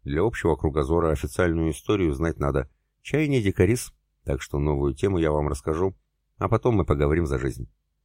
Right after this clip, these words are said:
Рассказав за пятнадцать минут плановую тему, я обратился к коллективу. "Ребята, девчонки, скучно живете, слишком обыденно и примитивно.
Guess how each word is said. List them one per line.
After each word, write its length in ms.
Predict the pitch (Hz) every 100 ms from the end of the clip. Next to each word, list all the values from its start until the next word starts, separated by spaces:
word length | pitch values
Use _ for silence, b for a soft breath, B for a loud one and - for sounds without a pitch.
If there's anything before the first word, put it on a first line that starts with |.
| _ _ _ _ _ _ -
Рассказав 540 | 131 131 - 85 78
за 120 | 71
пятнадцать 480 | 80 78 78 67 -
минут 260 | 78 76 65
плановую 460 | 78 71 69 73
тему, 380 | 69 107 107 107 92
я 200 | 107 123
обратился 480 | 76 73 85 - 65
к 40 |
коллективу. 540 | - 65 - 62 58 - _ _ _ _ _ _
"Ребята, 600 | - 76 82 98 95 90 76
девчонки, 640 | 78 - 98 90 - 80 71
скучно 440 | - 123 113 104
живете, 500 | 90 95 104 - - _ _ -
слишком 540 | - 95 123 - 98
обыденно 460 | 92 98 95 90 85
и 20 |
примитивно. 640 | 85 80 73 85 71 60